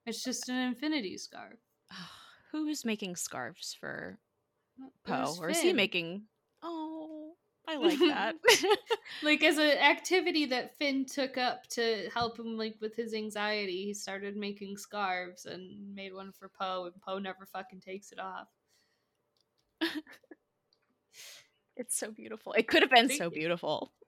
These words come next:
Speaker 2: <laughs>
Speaker 1: I know, but Kathy Kennedy said, "Make it homophobic."
Speaker 2: Yep. Um,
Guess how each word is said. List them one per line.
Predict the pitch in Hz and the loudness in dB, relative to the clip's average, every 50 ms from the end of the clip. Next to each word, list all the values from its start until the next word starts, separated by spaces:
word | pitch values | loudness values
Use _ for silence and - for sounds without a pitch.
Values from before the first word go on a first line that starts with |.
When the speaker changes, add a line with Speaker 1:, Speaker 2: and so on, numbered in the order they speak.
| _ - 294 | _ -4 -4
Speaker 2:
<laughs> | 285 - - 285 - 240 254 | -4 -4 -4 -6 0 6 10
Speaker 1:
I | 277 330 349 | 12 12 12
know, | 381 427 415 320 240 202 190 190 196 | 12 12 12 12 12 12 10 4 2
but | 214 214 208 | 0 0 4
Kathy | 247 247 247 247 277 | 6 6 6 6 4
Kennedy | 254 262 240 247 226 226 220 208 | 2 2 2 2 2 0 -2 -2
said, | 208 214 202 202 202 196 | 0 0 0 0 0 0
"Make | 202 196 190 190 | -2 -2 -2 -2
it | 190 190 | -2 -2
homophobic." | 190 180 180 180 185 170 175 165 160 - 170 175 196 - - _ _ _ _ _ 247 - _ _ 180 | -2 -4 -4 -6 -6 -4 -4 -4 -2 -2 -4 -6 -6 -10 -14 _ _ _ _ _ -20 -20 _ _ -18
Speaker 2:
Yep. | 180 175 - _ _ _ _ _ _ _ _ - - - - - - - - - - - - - _ | -18 -18 -18 _ _ _ _ _ _ _ _ -14 -14 -12 -18 -18 -18 -18 -18 -20 -20 -20 -20 0 _
Um, | - 208 202 202 202 196 196 196 190 196 196 | 10 12 12 12 12 10 8 6 0 0 -2